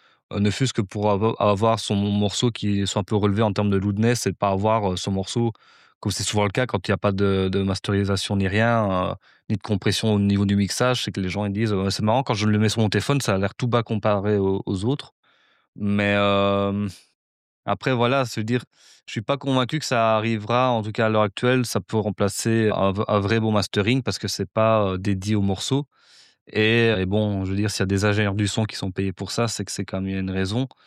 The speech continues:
Donc voilà, je pense que ça peut, ça peut dépanner au début, mais, euh, bon, est-ce que c'est la solution que je préconise ? Je sais pas, on va dire que ça a le mérite d'exister. Mais voilà, j'ai pas, j'ai pas eu l'occasion de tester, mais j'ai juste testé avec Ozone Assistant.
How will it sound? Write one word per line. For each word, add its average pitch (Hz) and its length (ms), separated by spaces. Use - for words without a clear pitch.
Donc 104 120
voilà, 120 160
je - 80
pense 139 180
que - 20
ça 110 100
peut, 117 300
ça 107 220
peut 156 160
dépanner 120 400
au 117 80
début, 110 480
mais, 104 440
euh, 104 160
bon, 107 260
est-ce 98 100
que 95 100
c'est 104 100
la 101 60
solution 107 300
que 95 40
je 98 60
préconise ? 104 420
Je 107 80
sais 95 200
pas, - 120
on 117 80
va 101 80
dire 95 120
que - 40
ça - 80
a - 20
le 95 60
mérite 95 160
d'exister. 95 560
Mais 95 340
voilà, 95 240
j'ai 92 140
pas, 117 220
j'ai 107 140
pas 123 120
eu 131 80
l'occasion 117 500
de 98 100
tester, 131 380
mais 120 80
j'ai 104 120
juste 101 120
testé - 280
avec 101 140
Ozone 107 340
Assistant. 120 520